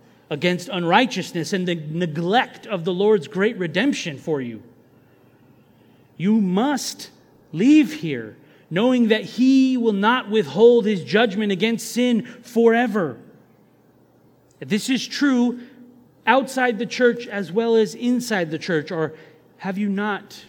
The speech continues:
from Jake in Hebrews, been hearing the warning passages?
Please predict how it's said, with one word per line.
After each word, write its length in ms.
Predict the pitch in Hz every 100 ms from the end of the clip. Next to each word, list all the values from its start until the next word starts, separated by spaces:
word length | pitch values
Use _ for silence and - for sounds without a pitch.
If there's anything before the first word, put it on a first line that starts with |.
| _
from 220 | 180 165
Jake 340 | 190 196 190
in 80 | 170
Hebrews, 420 | 165 202 156 139
been 280 | - 160 156 - _ _ _ _
hearing 580 | _ 208 214 160 131 127
the 100 | 123
warning 440 | 147 151 208 175 131
passages? 760 | 135 113 117 110 104 - -